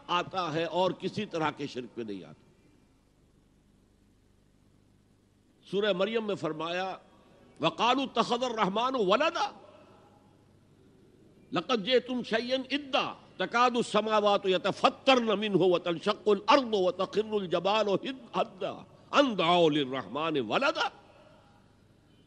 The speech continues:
وَمَا يَنبَغِي لِلرَّحْمَٰنِ أَن يَتَّخِذَ وَلَدًا۔" اگر اس کے لہجے کو آپ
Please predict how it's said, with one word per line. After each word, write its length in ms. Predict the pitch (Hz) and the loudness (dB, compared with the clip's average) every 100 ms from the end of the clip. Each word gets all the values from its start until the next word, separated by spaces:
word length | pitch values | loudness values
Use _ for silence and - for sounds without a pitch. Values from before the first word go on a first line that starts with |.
| _ | _
وَمَا 300 | 160 190 196 | 0 4 6
يَنبَغِي 480 | 170 208 175 170 170 | 6 4 2 2 2
لِلرَّحْمَٰنِ 720 | 156 143 135 127 143 156 143 | 2 -4 -6 -6 -4 -2 -2
أَن 200 | 123 123 | -2 -2
يَتَّخِذَ 520 | 156 - 143 113 120 117 110 | -4 -4 -8 -8 -10 -8 -2
وَلَدًا۔" 380 | 156 151 98 78 - - - - _ _ _ _ _ _ _ _ _ _ _ _ _ _ _ - | 0 0 -2 -14 -20 -20 -20 -20 _ _ _ _ _ _ _ _ _ _ _ _ _ _ _ -12
اگر 220 | 131 165 | -6 -4
اس 180 | 160 - | -4 -4
کے 120 | 160 | -6
لہجے 440 | 110 147 185 208 | -4 -4 -2 -2
کو 160 | 180 160 | -4 -6
آپ 160 | 151 | -8